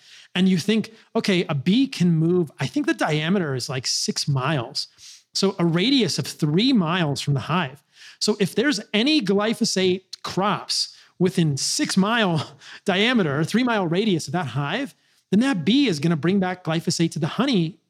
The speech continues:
And you don't know how much glyphosate is in the honey. Again, I don't want it to be unattainable for people, but if you can get honey from a place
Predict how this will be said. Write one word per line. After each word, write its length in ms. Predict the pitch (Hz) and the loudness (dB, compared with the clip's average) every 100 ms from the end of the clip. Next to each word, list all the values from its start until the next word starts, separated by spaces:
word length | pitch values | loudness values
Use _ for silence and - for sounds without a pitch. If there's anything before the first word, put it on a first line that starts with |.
| 185 | 0
And 120 | 180 | 2
you 80 | 240 | 2
don't 160 | 240 | 2
know 120 | 185 | 0
how 140 | 160 165 | 0 -2
much 300 | 156 - - | -2 -6 -4
glyphosate 340 | 151 147 170 | -4 -2 0
is 100 | 151 | 2
in 80 | 147 | 0
the 60 | 139 | -2
honey. 360 | - 165 147 - _ _ _ _ - | 0 0 -2 -6 _ _ _ _ -2
Again, 160 | 208 | 0
I 60 | 226 | 0
don't 100 | 277 | 0
want 120 | 247 | -2
it 40 | |
to 60 | 165 | 0
be 120 | 220 - | -2 0
unattainable 520 | 180 - 160 175 208 | 0 0 2 2 2
for 120 | 226 | 0
people, 260 | 202 240 277 | 0 2 0
but 160 | 190 | 0
if 140 | 180 - | -2 0
you 80 | 262 | 0
can 180 | 302 196 | 0 -2
get 200 | 170 - | -2 -6
honey 380 | - 175 185 202 | -4 0 2 2
from 140 | 175 | -2
a 40 | |
place 480 | 147 - 160 220 - | -2 -2 -2 -2 -4